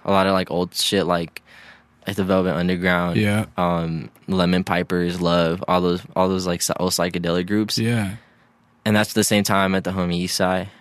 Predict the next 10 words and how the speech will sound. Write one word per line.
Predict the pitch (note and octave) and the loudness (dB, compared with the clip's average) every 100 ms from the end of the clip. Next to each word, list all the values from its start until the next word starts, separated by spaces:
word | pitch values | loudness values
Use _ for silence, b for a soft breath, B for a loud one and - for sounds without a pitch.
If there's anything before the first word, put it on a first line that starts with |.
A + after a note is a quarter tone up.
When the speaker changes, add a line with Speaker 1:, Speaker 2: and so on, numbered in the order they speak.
| - | -2
Speaker 1:
And | - | 4
Speaker 2:
King | B2+ | 6
Speaker 1:
then | F#2 | 6
Speaker 2:
Crimson | - B2 - C#3+ C#3 | 4 2 2 2 2
or | G#2 | 0
what? | G#2 F#2 - - - - | -2 -4 -8 -16 -20 -12
Speaker 1:
Yeah, | G2+ G#2+ A2 F#2+ | -2 2 4 4
I've | A2+ | 4
heard, | B2 C3 - - | 4 2 0 0
like, | G2+ - | -2 -2